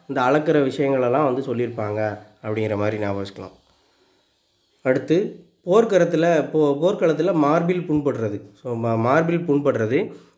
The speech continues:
இதுல இந்த பரந்த வடு அப்படிங்கிறத ஞாபகம் வச்சுக்கலாம். பரந்த வடு பதித்து பற்று, ரைமிங்கா இருக்கும். அதே மாதிரி இங்க பார்த்தோம் அப்படின்னா, நரம்பு நச்சினை, நரம்பு நற்றிணை அப்படின்னு இருக்கும்.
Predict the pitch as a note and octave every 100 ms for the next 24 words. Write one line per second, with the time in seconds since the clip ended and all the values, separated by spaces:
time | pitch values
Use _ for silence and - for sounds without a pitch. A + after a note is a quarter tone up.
0 | - D#3+ F3+ G#3 F3+ C#3+ D3 D#3 G#3+ A#3
1 | F3+ C#3 C#3+ F#3+ D3 D3 C#3 C3+ D3 A#2
2 | A2+ A2+ G#2+ G#2 - _ - A#2+ D3+ G3+
3 | G#3 C#3+ C3+ F#3+ - C3+ C3 C#3 D3 A#2
4 | A2+ G#2+ - A2+ B2 C3 C3 A#2+ G#2 C3+
5 | E3+ - - - C3 D#3 F3 D#3 D#3+ F3+
6 | D#3 D3+ D#3+ C#3 C#3 F3 C#3 B2+ C3 F3
7 | F3 A3 C#4+ - - B2 A#2+ A#2+ - C#3+
8 | A#2 G#2+ - - _ - C3 C#3 F3 F#3+
9 | C#3+ - C3 C#3 C#3+ B2 B2+ A2+ G#2 G2+